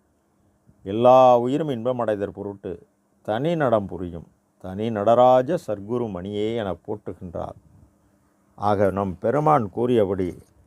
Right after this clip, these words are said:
நாம் செயல்பட்டால் நாமும் அந்நிலையை அடையலாம்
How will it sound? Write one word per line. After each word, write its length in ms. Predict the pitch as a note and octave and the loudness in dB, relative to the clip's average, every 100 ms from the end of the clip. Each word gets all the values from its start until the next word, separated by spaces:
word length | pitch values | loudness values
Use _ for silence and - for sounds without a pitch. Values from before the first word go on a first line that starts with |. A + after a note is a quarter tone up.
| _ | _
நாம் 280 | F#2 F#2+ F#2+ | -10 -8 -8
செயல்பட்டால் 760 | - A2+ A#2+ G#2 F#2+ F2+ E2 - _ _ _ _ _ | -6 -2 -2 -2 -4 -6 -8 -10 _ _ _ _ _
நாமும் 460 | F#2+ G#2 C#3+ D#4+ C3 | -8 -2 -2 -2 -4
அந்நிலையை 560 | G2 F2 F2+ G#2+ G#2+ | -4 -6 0 2 2
அடையலாம் 500 | F#2 F#2 F#2 F#2 F2 | 0 -2 -2 0 -2